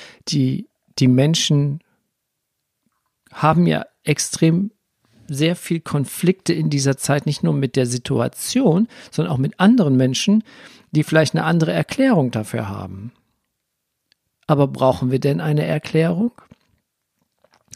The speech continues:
Brauchen wir denn eine Erklärung von irgendjemand anderem zu den Sachen, die jetzt hier geschehen? Natürlich werde ich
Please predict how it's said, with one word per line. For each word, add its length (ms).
Brauchen 280
wir 60
denn 160
eine 180
Erklärung 420
von 200
irgendjemand 720
anderem 640
zu 200
den 320
Sachen, 400
die 100
jetzt 260
hier 420
geschehen? 540
Natürlich 800
werde 320
ich 260